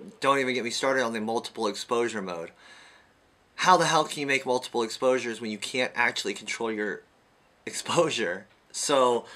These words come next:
when I turn it on the minus one, like you should do for multiple exposures, it should work out that I'm underexposing both frames and they come out right.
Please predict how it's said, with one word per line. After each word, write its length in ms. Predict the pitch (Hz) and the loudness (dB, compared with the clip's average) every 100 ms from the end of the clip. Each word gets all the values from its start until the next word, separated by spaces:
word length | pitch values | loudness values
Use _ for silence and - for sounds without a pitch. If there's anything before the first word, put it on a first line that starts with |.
| - - | -20 -6
when 160 | 143 139 | 2 4
I 80 | |
turn 300 | 131 165 180 | 4 4 6
it 40 | 170 | 6
on 120 | 147 | 4
the 80 | 127 | 4
minus 420 | 127 139 139 135 | 4 6 4 -2
one, 320 | 127 156 135 | 2 2 2
like 220 | 117 110 | -2 -4
you 80 | 110 | -6
should 320 | 107 151 120 | -2 -2 -2
do 260 | 113 139 123 | 0 0 0
for 140 | - | -2
multiple 420 | 113 123 - 123 104 | -2 -2 -2 -4 -4
exposures, 840 | - - 156 156 113 95 104 - - _ - - _ _ _ _ _ _ - | -4 -2 0 0 -2 -2 -4 -6 -16 _ -20 -20 _ _ _ _ _ _ -6
it 140 | 123 | 0
should 360 | - - 160 120 | 2 4 2 2
work 320 | 139 147 139 | 4 4 4
out 420 | 127 123 - 110 | 8 8 6 2
that 420 | 110 104 104 - - | 2 4 4 0 -2
I'm 280 | 101 101 | 0 0
underexposing 720 | - 110 107 110 - 107 107 107 | -2 -2 -2 -4 -2 -4 -4 -2
both 220 | 98 101 | -2 -2
frames 360 | - 104 101 101 | -4 -4 -4 -6
and 100 | 95 | -8
they 60 | |
come 240 | 95 95 92 | -8 -8 -6
out 180 | 90 | -4
right. 300 | 143 156 90 | 0 0 -2